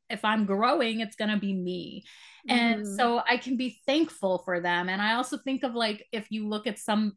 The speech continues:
Speaker 1: people who've gone ahead with, like, just business success or making ways for artists, like, imagine the possibilities we have as artists today because other artists have gone ahead of us and made
Speaker 2: Mm-hmm.
Speaker 1: this beautiful space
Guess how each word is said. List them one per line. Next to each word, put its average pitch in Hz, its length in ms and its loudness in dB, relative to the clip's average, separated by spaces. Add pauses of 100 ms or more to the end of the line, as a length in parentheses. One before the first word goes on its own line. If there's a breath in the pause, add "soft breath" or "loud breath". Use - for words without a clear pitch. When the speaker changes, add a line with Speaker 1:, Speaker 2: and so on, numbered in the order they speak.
Speaker 1:
people 226 320 -4
who've 214 240 -6
gone 208 220 2
ahead 202 440 -2 (340 loud breath)
with, 196 180 -2
like, 190 220 -2
just - 360 -2 (240)
business 285 460 4
success 175 800 -2
or 196 320 -2 (320 loud breath)
making 269 520 4
ways 262 420 2 (160)
for 220 240 -2
artists, 285 340 4
like, 226 220 -6 (100)
imagine 302 600 2
the 269 60 4
possibilities 233 840 0
we 240 160 -4
have 226 300 0
as 214 200 -4
artists 214 340 -2
today 208 260 -2
because 190 260 -4 (220)
other 226 400 4
artists 202 320 4
have 175 200 -4
gone 185 280 -2
ahead 180 360 -4
of 180 100 -4
us 170 300 -4
and 180 300 -2
made 214 400 2
Speaker 2:
Mm-hmm. 208 260 -6 (100)
Speaker 1:
this 185 340 -4 (260)
beautiful 208 640 2
space - 640 -8